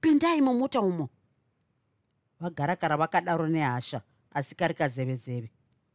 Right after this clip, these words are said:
"Baba wadudzai, ngatipinde tose kani. Regai zvamuri kuita izvo."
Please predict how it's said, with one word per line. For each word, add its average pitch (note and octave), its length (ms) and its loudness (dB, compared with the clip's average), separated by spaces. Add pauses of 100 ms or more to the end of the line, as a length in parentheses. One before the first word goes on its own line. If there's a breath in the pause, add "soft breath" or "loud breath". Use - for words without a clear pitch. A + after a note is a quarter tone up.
(1080)
"Baba E4+ 200 0
wadudzai, D#4+ 500 4
ngatipinde D4 600 4
tose D#4 400 0
kani. A#3+ 400 0 (400)
Regai D#4 360 4
zvamuri D4+ 360 4
kuita D#4 400 2
izvo." G3+ 280 0